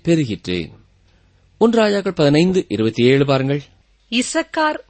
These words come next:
Speaker 2: வம்சத்தானாகிய அகியாவின் குமாரனான பாஷா அவனுக்கு விரோதமாய் கட்டுப்பாடு பண்ணி, நாதாபும் இஸ்ரவேல் அனைத்தும் பெலிஸ்தருக்கு இருந்த கிபேத்தோனை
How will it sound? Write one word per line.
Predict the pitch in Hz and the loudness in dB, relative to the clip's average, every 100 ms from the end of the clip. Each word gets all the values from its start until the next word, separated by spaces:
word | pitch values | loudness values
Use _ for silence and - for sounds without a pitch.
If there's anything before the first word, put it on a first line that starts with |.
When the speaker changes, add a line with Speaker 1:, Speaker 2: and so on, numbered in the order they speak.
| 180 | -4
Speaker 2:
வம்சத்தானாகிய | 214 240 294 277 208 180 170 170 - 226 202 156 _ _ _ _ | -2 -2 -6 -4 -4 -4 -6 -8 -8 -6 -6 -8 _ _ _ _
அகியாவின் | 196 214 311 320 302 294 302 285 | -4 -4 -2 0 0 -2 -4 -6
குமாரனான | - 208 233 254 214 185 180 - | -6 -2 0 0 -4 -6 -8 -10
பாஷா | 190 185 - 277 - 180 _ _ _ _ | -4 -4 -2 -4 -6 -10 _ _ _ _
அவனுக்கு | 226 240 226 - | 0 0 -4 -6
விரோதமாய் | 190 220 330 302 196 180 | -4 -2 -2 -2 -2 -4
கட்டுப்பாடு | - 196 - - 190 165 | -6 -6 -8 -6 -4 -4
பண்ணி, | - 175 196 247 170 _ _ _ _ | -8 -8 -6 -6 -8 _ _ _ _
நாதாபும் | 180 190 214 190 170 165 240 - _ _ - | -2 0 2 0 -2 -4 -10 -12 _ _ -4
இஸ்ரவேல் | 247 - 349 294 247 | -4 -2 -4 -2 -4
அனைத்தும் | 185 175 254 269 - 170 139 _ | -2 -2 -2 -2 -6 -6 -8 _
பெலிஸ்தருக்கு | 214 220 311 - 214 190 202 | -4 -2 -2 -4 -4 -4 -6
இருந்த | 190 196 185 175 151 _ _ _ _ - | -6 -4 -4 -6 -6 _ _ _ _ -4
கிபேத்தோனை | 247 294 349 359 214 196 180 151 | -2 0 0 -2 -2 -2 -4 -8